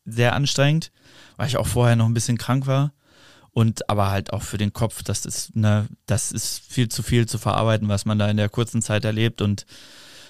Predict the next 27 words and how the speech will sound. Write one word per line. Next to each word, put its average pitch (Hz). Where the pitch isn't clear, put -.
ich -
hatte 127
das 117
ursprünglich 123
in 113
der 107
Sprachnachricht, 117
die 120
ich 110
mal 180
aufgenommen 120
hatte, 117
jetzt 113
für 120
den 117
Rückblick, 123
die 113
ja 104
hinfällig 131
ist, 117
Gott 120
sei 117
Dank, 110
weil 104
wir 104
hier 104
reden. 123